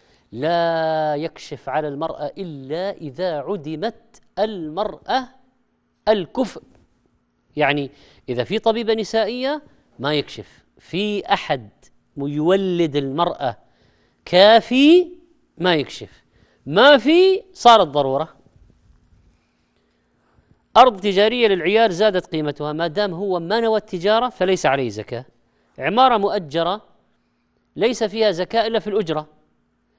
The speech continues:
بعض العلماء، الجمهور أكثرهم قالوا الأجرة إذا مضى عليها الحول، وبعضهم قالوا أول ما يستلم الأجرة ذهب إلى هذا شيخ الإسلام وغيره، فهذا أحوط، يعني إنك أول ما تستلم تزكي.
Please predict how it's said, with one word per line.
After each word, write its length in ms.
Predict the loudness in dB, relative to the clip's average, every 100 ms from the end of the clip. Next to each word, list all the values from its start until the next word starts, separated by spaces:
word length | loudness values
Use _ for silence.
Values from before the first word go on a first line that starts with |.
| _ _
بعض 320 | 4 6 4
العلماء، 540 | 0 0 0 0 -2 -6
الجمهور 580 | -4 -2 2 2 2 0
أكثرهم 380 | 0 2 2
قالوا 440 | 2 2 4 2 -2
الأجرة 440 | -4 -6 -2 -2
إذا 300 | -2 -2 -2
مضى 220 | -2 -2
عليها 280 | 0 0 -2
الحول، 320 | -4 -6 -8 -8 _ _ _ _ _ -10
وبعضهم 340 | 0 2 2
قالوا 280 | 0 0 2
أول 280 | 0 2 2
ما 80 | 2
يستلم 400 | -2 0 -2 0
الأجرة 460 | -4 -2 -2 -2 -6 _ _ _ _ _ 2
ذهب 220 | 4 6
إلى 180 | 4 4
هذا 160 | 2 2
شيخ 220 | -4 -6
الإسلام 280 | -4 -4 -2
وغيره، 380 | 0 0 -2 -6 _ _ _ _ _ _
فهذا 300 | 2 2 4
أحوط، 360 | 2 0 -2 -4 -10
يعني 260 | -6 -2 -2
إنك 240 | -2 0
أول 220 | 2 2 2
ما 80 |
تستلم 360 | -4 -4 -4 -4
تزكي. 460 | -6 -12 -12 -16